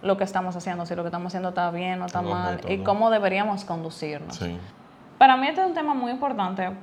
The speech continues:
Speaker 1: porque yo siento que lamentablemente nosotros nos hemos acostumbrado mucho a desobedecer a nuestra conciencia.
Speaker 2: Sí.
Speaker 1: O hemos normalizado el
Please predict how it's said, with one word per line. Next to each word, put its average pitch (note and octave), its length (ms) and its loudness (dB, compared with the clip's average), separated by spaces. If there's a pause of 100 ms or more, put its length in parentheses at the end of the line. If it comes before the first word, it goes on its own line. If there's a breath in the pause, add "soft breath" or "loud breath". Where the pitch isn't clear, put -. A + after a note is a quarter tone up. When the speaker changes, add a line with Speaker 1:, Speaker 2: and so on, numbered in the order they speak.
Speaker 1:
porque A#3 280 0
yo B3+ 80 2
siento G#3 420 -2
que G#3 140 -4
lamentablemente G3 640 0
nosotros F#3+ 560 -4
nos G3+ 320 -2
hemos G#3+ 260 -4
acostumbrado G#3+ 540 -2
mucho F#3 480 -4 (480 loud breath)
a F#3 540 6 (180)
desobedecer G3+ 640 2
a F#3+ 40 2
nuestra F3 260 -4
conciencia. E3 520 -10 (120)
Speaker 2:
Sí. - 160 -12 (160)
Speaker 1:
O G#3 140 6
hemos B3 300 2
normalizado G3+ 1120 2 (460 loud breath)
el F#3 680 2